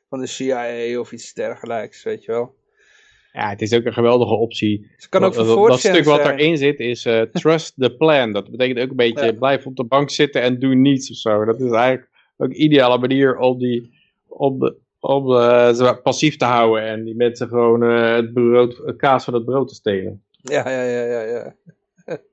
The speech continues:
Speaker 1: Maar het kon ook van four chan zijn, weet je wel.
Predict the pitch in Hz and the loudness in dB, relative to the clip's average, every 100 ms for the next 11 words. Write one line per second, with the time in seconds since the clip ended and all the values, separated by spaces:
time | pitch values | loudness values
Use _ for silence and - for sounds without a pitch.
0 | _ _ 202 190 185 156 151 170 175 - | _ _ -20 -8 -2 -2 2 2 2 0
1 | 147 160 160 175 147 135 120 123 120 113 | -4 2 2 2 -4 -4 -4 0 0 0
2 | 113 113 117 139 156 | -4 -4 -4 -4 -6